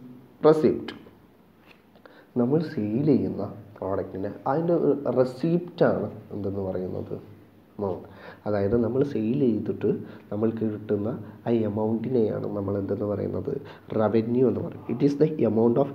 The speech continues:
income which a firm receives by the sale of its output. നമ്മുടെ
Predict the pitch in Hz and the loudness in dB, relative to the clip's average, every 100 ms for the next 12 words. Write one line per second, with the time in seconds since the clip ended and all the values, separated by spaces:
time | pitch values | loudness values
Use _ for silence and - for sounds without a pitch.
0 | - 123 110 101 104 107 110 113 117 117 | 0 2 2 0 -4 0 0 4 4 4
1 | - 131 123 143 - - - - - - | 4 6 8 6 0 -12 -16 -16 -16 -16
2 | - - - 123 135 135 147 156 117 120 | -20 -6 4 8 8 8 8 8 4 4
3 | 104 104 117 123 - - 110 120 135 135 | 4 6 2 0 -8 0 6 8 10 8
4 | 127 - - - - - 160 - - 87 | 6 -2 -2 -2 -2 6 6 6 -2 -6
5 | - - - - - - - - - - | -8 -18 -20 -20 -20 -20 -20 -20 -20 -20
6 | _ _ _ _ _ _ _ - - - | _ _ _ _ _ _ _ -20 -20 -20
7 | - - _ _ - - - - 143 143 | -20 -20 _ _ -20 -20 -20 -2 4 4
8 | 175 196 151 | 6 6 6